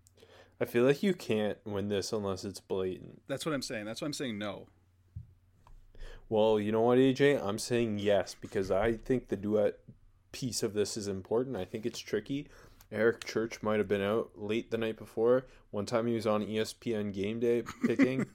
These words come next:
Speaker 2: <laughs>
Speaker 1: and he seemed very hungover.
Speaker 2: <laughs> It's, it's a good point. He's got until six thirty to kind of recuperate, but, yeah, no, that's a good point.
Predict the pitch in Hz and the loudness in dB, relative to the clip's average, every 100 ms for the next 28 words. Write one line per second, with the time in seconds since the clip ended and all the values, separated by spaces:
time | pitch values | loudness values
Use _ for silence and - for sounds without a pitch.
0 | - - - 101 101 101 98 107 - 110 | -12 -14 -8 -2 0 0 -4 -6 -4 -6
1 | 101 98 95 90 90 85 82 - - 214 | -2 0 2 0 -2 -6 -8 -10 -12 -10
2 | - - - - - - 180 - 196 190 | -8 -8 -12 -10 -10 -6 -6 -4 -6 -4
3 | 190 175 165 - - 202 175 147 202 233 | -6 -4 -4 -6 -14 -18 -10 0 2 4
4 | 214 180 175 - 160 151 156 151 147 156 | 2 0 -2 -2 0 2 2 0 -2 -4
5 | 135 127 120 127 131 123 110 107 110 110 | -2 -4 -4 -6 -4 -6 -4 -4 -6 -6
6 | 107 - - 104 139 123 117 113 120 143 | -8 -10 -8 -6 -2 -2 -2 -6 -8 -6
7 | 127 - 127 110 | -6 -8 -8 -8